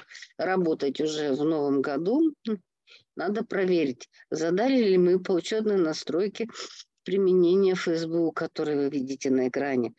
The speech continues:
То есть шестое, двадцать шестое, двадцать седьмое и двадцать пятое. Следующий момент. В политике на двадцать второй год у нас действовал с вами,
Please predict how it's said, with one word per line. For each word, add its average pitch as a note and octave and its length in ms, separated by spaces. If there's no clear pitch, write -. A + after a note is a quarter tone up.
То D3 120
есть B2+ 140
шестое, A#3 600
двадцать G3+ 480
шестое, F3+ 500
двадцать E3 540
седьмое E3 480
и E3 100
двадцать D#3 480
пятое. A2 420
Следующий C4+ 540
момент. G#3+ 380
В - 80
политике G3+ 540
на F#3 200
двадцать F3 400
второй D#3 260
год A#3 280
у G#3 40
нас E3 220
действовал G#3+ 460
с - 100
вами, G#3 300